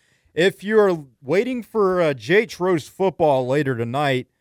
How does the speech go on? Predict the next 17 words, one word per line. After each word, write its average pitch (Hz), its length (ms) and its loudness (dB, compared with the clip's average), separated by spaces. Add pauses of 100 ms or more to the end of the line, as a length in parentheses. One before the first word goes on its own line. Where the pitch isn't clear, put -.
(260)
live 170 320 2
play-by-play 165 680 0
and 135 120 -8
pregame 156 480 -4
coverage 147 420 -6
for 151 140 -12
the 135 80 -4
rampant 135 500 -8
second 175 500 -10
round 151 320 -6
three 156 280 -4
A 151 40 0
East 139 340 -8
playoff 135 340 -4
matchup 135 500 -10
in 120 80 -18
Fayetteville 127 800 -4